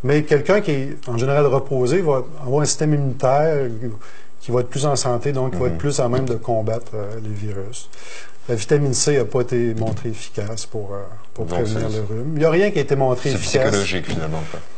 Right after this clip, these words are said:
Speaker 1: Ben écoute, euh, la psychologie, ça peut être fort. Écoute,
Speaker 2: Ok.
Speaker 1: le, le, le psychosomatique, ça peut
Speaker 2: Ouais,
Speaker 1: être fort.
Speaker 2: ce qui m'amène justement à une question qui, qui me, qui me taraude un peu, parce que j'ai eu beaucoup de conversations sur le sujet avec,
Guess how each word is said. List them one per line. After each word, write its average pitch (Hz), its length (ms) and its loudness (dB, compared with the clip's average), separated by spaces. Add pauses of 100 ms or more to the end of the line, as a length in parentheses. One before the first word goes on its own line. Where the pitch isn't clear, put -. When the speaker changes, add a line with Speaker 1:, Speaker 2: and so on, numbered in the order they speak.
(340)
Speaker 1:
Ben 147 80 6
écoute, 175 360 2
euh, 127 760 4
la 131 180 4
psychologie, 170 440 2
ça 156 100 0
peut 165 120 2
être 151 100 0
fort. 104 340 0
Écoute, 127 240 -2
Speaker 2:
Ok. - 60 -4
Speaker 1:
le, 110 240 0
le, 107 140 -4
le 113 100 -2
psychosomatique, 139 840 0
ça - 140 -2
peut - 80 0
Speaker 2:
Ouais, 101 80 2
Speaker 1:
être 101 60 -4
fort. 107 180 -4
Speaker 2:
ce 113 120 0
qui 165 140 -4
m'amène 110 280 0
justement 107 600 -2
à 80 380 -2 (1160)
une 85 100 -2
question - 320 -4
qui, 127 160 -4
qui 87 120 -4
me, 78 220 -2 (840)
qui - 140 -4
me 78 60 -4
taraude 95 400 0
un 85 100 0
peu, 78 160 -2
parce 92 160 -4
que 92 100 -4
j'ai 87 140 -2
eu 85 100 -2
beaucoup 123 560 0
de - 60 -4
conversations 92 520 -2
sur 90 120 -4
le 82 60 -2
sujet 98 460 -2
avec, 87 360 -4